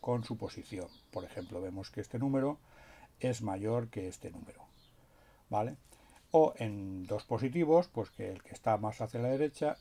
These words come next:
es mayor que el que está más hacia la izquierda.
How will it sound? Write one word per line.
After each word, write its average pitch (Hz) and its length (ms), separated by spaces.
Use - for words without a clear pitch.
es 117 240
mayor 131 540
que 127 120
el 113 60
que 110 80
está 104 240
más 98 260
hacia 98 200
la - 40
izquierda. - 400